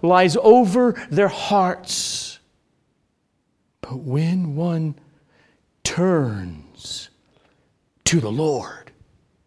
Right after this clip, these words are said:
the veil is removed. Now, the Lord, the one you're turning to, is the Spirit. And where the Spirit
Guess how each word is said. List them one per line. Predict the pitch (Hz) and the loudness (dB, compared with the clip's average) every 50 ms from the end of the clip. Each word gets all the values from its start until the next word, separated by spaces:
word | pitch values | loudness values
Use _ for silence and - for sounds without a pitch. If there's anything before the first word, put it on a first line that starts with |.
| _ _ _ _ _ _ _ _ _ _ _ _ _ _ _ | _ _ _ _ _ _ _ _ _ _ _ _ _ _ _
the | 120 98 | -14 -14
veil | 87 85 85 127 147 151 - - - - - - _ _ _ _ _ _ _ _ _ _ _ _ _ _ _ | -12 -10 -8 -6 -6 -6 -6 -8 -12 -14 -16 -20 _ _ _ _ _ _ _ _ _ _ _ _ _ _ _
is | - 127 110 107 | -8 -6 -4 -2
removed. | 131 139 160 208 254 240 190 - - - - - - - - - _ _ _ _ _ _ _ _ _ _ _ _ _ _ _ _ _ _ _ _ _ _ _ _ _ _ _ _ _ _ _ _ _ - - - | -2 2 2 4 4 4 2 -2 -6 -12 -18 -20 -20 -20 -20 -20 _ _ _ _ _ _ _ _ _ _ _ _ _ _ _ _ _ _ _ _ _ _ _ _ _ _ _ _ _ _ _ _ _ -20 -6 2
Now, | 185 226 208 - - - | 4 4 4 4 0 0
the | 151 196 208 | 4 6 6
Lord, | 202 214 262 294 302 285 226 180 151 - - - - | 8 8 8 10 12 12 10 10 8 4 -4 -8 -6
the | 131 | -4
one | 131 139 147 | -2 -2 -2
you're | 143 | -2
turning | 139 - 160 165 170 160 131 | -2 -2 -2 0 0 0 -2
to, | - - 101 92 101 - _ _ _ _ _ _ _ _ _ _ _ _ _ _ _ _ _ _ _ _ _ _ | -4 -6 -10 -10 -12 -16 _ _ _ _ _ _ _ _ _ _ _ _ _ _ _ _ _ _ _ _ _ _
is | 95 101 117 107 113 | -6 -6 -6 -6 -8
the | 117 127 | -8 -8
Spirit. | 120 - - - - - - 202 190 151 110 107 98 - _ _ _ _ _ _ _ _ _ _ _ _ _ _ _ _ _ _ _ _ _ _ _ _ _ _ _ _ _ _ _ _ _ _ _ _ _ _ _ _ _ _ _ _ _ _ | -6 -6 -6 -6 -8 -8 -8 -8 -6 -6 -10 -14 -18 -20 _ _ _ _ _ _ _ _ _ _ _ _ _ _ _ _ _ _ _ _ _ _ _ _ _ _ _ _ _ _ _ _ _ _ _ _ _ _ _ _ _ _ _ _ _ _
And | - 165 165 151 147 190 | -2 0 0 2 4 4
where | 240 262 277 269 | 6 6 6 4
the | 214 226 | 4 4
Spirit | - - - - - - - 302 285 196 139 131 175 - - - - | 2 2 2 0 2 4 6 8 8 8 6 6 2 -2 -6 -14 -20